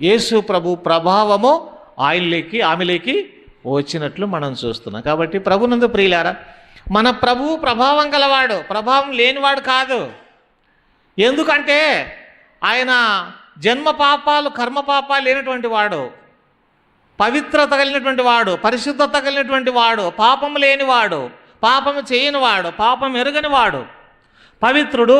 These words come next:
నిర్దోషి, నిష్కల్మషుడు కనుక ఆయన ప్రభావం కలిగి ఉన్నాడు అనేది మనం చూస్తున్నాం. అయితే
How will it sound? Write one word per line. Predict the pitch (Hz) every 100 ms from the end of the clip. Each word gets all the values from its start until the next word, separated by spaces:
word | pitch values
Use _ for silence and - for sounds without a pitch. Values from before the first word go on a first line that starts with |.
| 269
నిర్దోషి, | 240 226 277 254 202 262 294 247
నిష్కల్మషుడు | 220 - 294 294 294 285 302
కనుక | 302 302 285 180 - - - _ _ _
ఆయన | 175 226 285 285 277 277 277 277 - - _
ప్రభావం | 208 233 262 320 330 320
కలిగి | 311 302 294 269
ఉన్నాడు | 240 220 180 175 156 123 113 170
అనేది | 190 208 214
మనం | 156
చూస్తున్నాం. | 143 135 - 117 104 101 _ _ _ _ _ 180
అయితే | 202